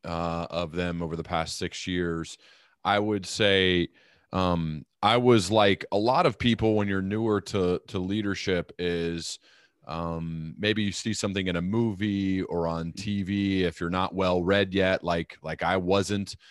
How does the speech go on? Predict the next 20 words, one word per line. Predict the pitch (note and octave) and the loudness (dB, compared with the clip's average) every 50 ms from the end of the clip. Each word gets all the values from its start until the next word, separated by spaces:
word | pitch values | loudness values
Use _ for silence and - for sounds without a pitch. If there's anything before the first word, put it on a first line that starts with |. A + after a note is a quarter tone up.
| - - - _ _ _ - | -20 -20 -20 _ _ _ -6
um, | D2+ F#2 F#2 F2+ F2+ F2 F2+ | -2 0 0 2 0 0 0
you | F#2 F#2+ G2 | 0 0 0
think | F#2 - G#2+ F#2+ - | 0 0 -2 0 0
of | G#2 F#2+ E2 | 0 -2 0
the | E2 F#2+ F#2 F2+ F2 F2 - | 2 2 2 2 2 0 -2
leadership | F#2 G2 G#2 G#2 G2+ F#2+ - G2+ F2+ - F#2+ | -2 -2 0 0 0 0 0 -2 -2 0 0
as | F2+ E2+ - | -2 -2 -2
command | - - G2+ F#2 F#2 F#2 F2+ F#2 F2+ F2+ F2+ | -4 -4 -2 -2 0 0 0 0 -2 -2 -2
and | F2+ F2 E2+ E2+ D#2+ | -2 -2 -4 -4 -6
control. | - E2+ E2 D#2+ - - D#2 - - - - _ - | -8 -8 -8 -8 -8 -8 -10 -10 -10 -14 -20 _ -12
I | - E2 F#2 F2+ | -6 -2 -2 0
have | F2+ F#2 F2+ D#2+ | 2 0 0 0
the | D#2+ E2+ | -2 -6
title, | - - A#2 A2 G#2+ G#2 G#2 G2+ G2 G2 - _ - - - - - _ _ _ | -2 0 2 2 4 2 2 2 0 -2 -6 _ -20 -20 -20 -20 -20 _ _ _
I | - E2+ F#2+ F#2 | 0 0 0 0
say | F2+ - - G#2 F#2+ F#2+ F#2+ | 0 0 2 2 4 4 4
it, | F#2 F2+ - - - | 4 2 0 -4 -6
you | F#2 F#2+ F#2+ E2 | -4 -4 -4 -2
do | D2+ D#2+ D2 B1+ | -4 -8 -8 -8
it. | B1+ B1+ | -8 -10